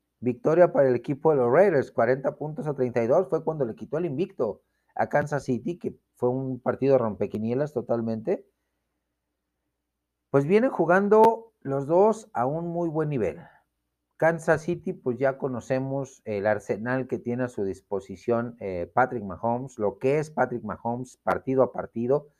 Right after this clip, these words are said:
cómo se reinventa este mariscal de campo. Por su parte, Raiders, pues, viene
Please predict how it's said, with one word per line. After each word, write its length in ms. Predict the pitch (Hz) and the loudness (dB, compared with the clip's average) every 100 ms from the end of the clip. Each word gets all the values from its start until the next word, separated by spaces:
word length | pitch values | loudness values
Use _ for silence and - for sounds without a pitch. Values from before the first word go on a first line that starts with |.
| _ _ | _ _
cómo 260 | - 143 156 | -2 -2 -2
se 200 | 151 110 | -4 -4
reinventa 680 | 95 101 101 98 160 151 110 | -2 -6 -4 0 0 -2 -8
este 180 | 98 107 | -8 -8
mariscal 520 | 95 82 - - 90 | -8 -10 -10 -4 -4
de 120 | 90 | -4
campo. 520 | - 82 80 156 160 _ _ _ _ _ _ _ _ _ _ _ _ _ _ _ _ _ _ _ - | -8 -10 -4 -4 -6 _ _ _ _ _ _ _ _ _ _ _ _ _ _ _ _ _ _ _ 0
Por 140 | 147 | 0
su 140 | 156 147 | 0 2
parte, 320 | 151 147 170 | 2 4 4
Raiders, 480 | 135 147 160 165 160 | 4 4 4 2 -2
pues, 200 | 139 117 | -6 -2
viene 540 | 135 143 160 117 - | 0 0 -2 -4 -8